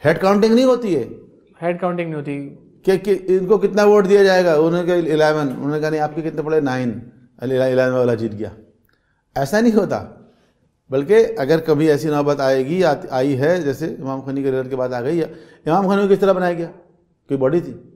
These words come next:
Speaker 2: कोई
Speaker 1: body
Speaker 2: body
Speaker 1: नहीं
Speaker 2: नहीं थी।
Speaker 1: तो असल issue ये नहीं है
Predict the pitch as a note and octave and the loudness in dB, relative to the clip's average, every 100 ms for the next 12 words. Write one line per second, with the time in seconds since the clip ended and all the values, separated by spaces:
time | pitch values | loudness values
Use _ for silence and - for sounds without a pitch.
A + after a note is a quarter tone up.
0 | _ _ _ _ - B2 B2+ D#3 D#3 D#3+ | _ _ _ _ -12 -6 -2 -2 -4 -8
1 | D#3+ - _ _ _ _ _ - - - | -12 -20 _ _ _ _ _ -10 -10 -8
2 | D3 G#3+ A3+ A3+ A#3 A#3 B3+ C4 D3+ | -6 0 2 2 4 4 4 2 0